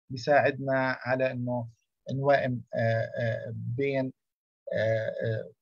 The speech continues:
فرص تعلم مختلفة للطالب. مرة بيتعلم من المدرس، مرة بيتعلم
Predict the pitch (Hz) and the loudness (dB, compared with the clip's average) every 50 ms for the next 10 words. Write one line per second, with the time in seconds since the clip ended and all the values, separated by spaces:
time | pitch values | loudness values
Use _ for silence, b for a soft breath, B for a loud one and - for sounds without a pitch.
0 | _ - - 175 170 165 - - - - - - _ 135 127 - - - _ - | _ 2 4 4 4 4 2 -6 -4 -4 -4 0 _ 4 4 4 2 0 _ -4
1 | 160 165 160 151 151 156 147 - - - 196 196 196 180 175 - 143 131 131 117 | -2 0 0 0 0 -2 -2 -4 0 4 4 6 6 6 4 4 2 0 0 -2
2 | - - - 110 110 107 104 101 - 120 127 139 139 - _ 143 143 127 117 - | -2 -2 0 0 0 0 -2 -6 -6 0 0 0 0 2 _ -2 -2 0 0 2
3 | - 143 143 143 135 131 131 139 147 160 175 180 175 180 170 165 160 151 - - | 4 4 4 4 2 2 -2 -2 0 4 4 6 6 6 6 4 2 -4 -4 -6
4 | _ 123 127 127 131 131 123 123 113 - 110 131 135 131 131 131 131 | _ -2 0 0 0 0 -4 -4 -4 -2 -2 0 0 0 0 -2 -2